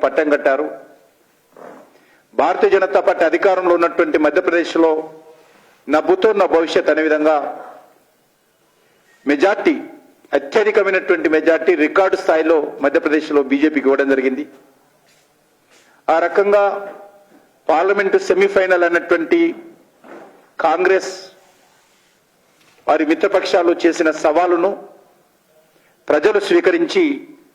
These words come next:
ఈరోజు తమ స్పందన వ్యక్తం చేయడం జరిగింది. ప్రజలు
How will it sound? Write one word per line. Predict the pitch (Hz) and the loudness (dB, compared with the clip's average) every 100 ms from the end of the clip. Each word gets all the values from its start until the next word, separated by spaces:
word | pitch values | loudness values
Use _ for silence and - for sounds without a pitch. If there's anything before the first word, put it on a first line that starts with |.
| _ _ _ _ _ - _ _ - | _ _ _ _ _ -20 _ _ -2
ఈరోజు | 156 160 160 151 143 - - _ _ _ _ _ _ _ _ _ _ - | 0 2 0 0 -4 -16 -20 _ _ _ _ _ _ _ _ _ _ -4
తమ | 151 | -2
స్పందన | 156 - 180 170 180 | -2 -2 -2 0 0
వ్యక్తం | 147 - 170 160 | 0 0 0 2
చేయడం | 151 151 | 2 2
జరిగింది. | 151 139 147 170 - - _ _ - | 0 0 -2 -4 -10 -20 _ _ -2
ప్రజలు | 143 165 170 | 0 2 0